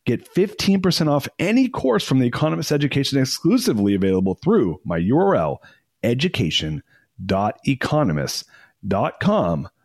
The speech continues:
forward slash greatness. And don't forget to enter the promo code greatness at registration to unlock your discount. This offer ends on March thirty-first, so you better hustle if you want to seize this opportunity now.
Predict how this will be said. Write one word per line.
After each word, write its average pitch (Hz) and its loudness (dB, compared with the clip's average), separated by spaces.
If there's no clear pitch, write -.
forward 117 0
slash 92 -2
greatness. - -4
And 87 -2
don't 110 0
forget 143 0
to - -4
enter 104 2
the 120 0
promo 110 0
code 90 -2
greatness 85 -2
at - -10
registration 117 -2
to - -2
unlock 87 -2
your 98 -2
discount. 87 -6
This - -8
offer 123 -2
ends 101 0
on 78 -4
March 92 -4
thirty-first, 117 -2
so - -4
you 90 2
better 110 0
hustle 147 -2
if 104 -14
you 98 -2
want 92 0
to 92 -4
seize 101 0
this 104 -2
opportunity 95 0
now. 92 -2